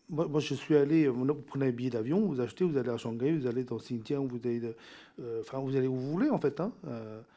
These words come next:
j'ai, j'ai jamais eu à demander d'autorisation pour aller visiter un jardin de thé, euh, ou aller dans le Anhui, dans le Fujian, dans le Canton, enfin bon, dans le Yunnan. Euh,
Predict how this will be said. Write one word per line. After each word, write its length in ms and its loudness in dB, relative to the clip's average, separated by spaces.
j'ai, 180 -8
j'ai 140 -2
jamais 260 4
eu 300 4
à 100 2
demander 360 4
d'autorisation 640 2
pour 160 0
aller 80 2
visiter 420 0
un 240 0
jardin 300 -2
de 80 -2
thé, 520 2
euh, 260 0
ou 100 0
aller 140 2
dans 100 2
le 80 2
Anhui, 560 2
dans 120 0
le 40 -2
Fujian, 460 0
dans 100 0
le 100 -2
Canton, 560 -2
enfin 220 -4
bon, 460 -2
dans 180 -6
le 100 0
Yunnan. 540 2
Euh, 200 -2